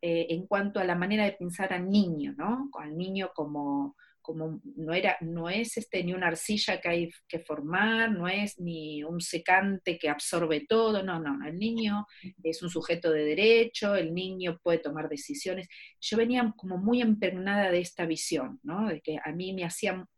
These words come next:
esto me parecía vital, interesante, importante,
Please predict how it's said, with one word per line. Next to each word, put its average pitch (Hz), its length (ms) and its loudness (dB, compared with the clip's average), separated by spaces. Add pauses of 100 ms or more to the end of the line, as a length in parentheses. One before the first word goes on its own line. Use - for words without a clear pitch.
(100)
esto 190 360 -6
me 175 120 -2
parecía 175 640 -2 (420)
vital, 214 400 2
interesante, 208 680 0
importante, 240 880 -2